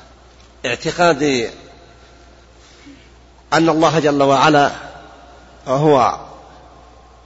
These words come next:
المستحق للعبادة، وأن كل عبادة لغيره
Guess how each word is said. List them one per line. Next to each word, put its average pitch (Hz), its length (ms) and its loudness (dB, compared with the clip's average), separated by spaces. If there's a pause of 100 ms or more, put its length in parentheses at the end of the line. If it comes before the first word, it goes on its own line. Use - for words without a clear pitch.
(920)
المستحق 160 680 -2
للعبادة، 143 760 4 (920)
وأن 139 280 0
كل 165 260 0
عبادة 151 520 2
لغيره 147 580 0